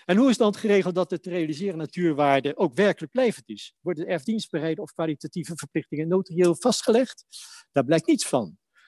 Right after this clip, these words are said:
Zonder notariële akte zijn de opvolgende eigenaren nergens aan gebonden.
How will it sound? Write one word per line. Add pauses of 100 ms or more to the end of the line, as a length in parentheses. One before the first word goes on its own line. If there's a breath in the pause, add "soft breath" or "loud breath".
(140)
Zonder
notariële
akte
zijn
de
opvolgende
eigenaren
nergens
aan
gebonden.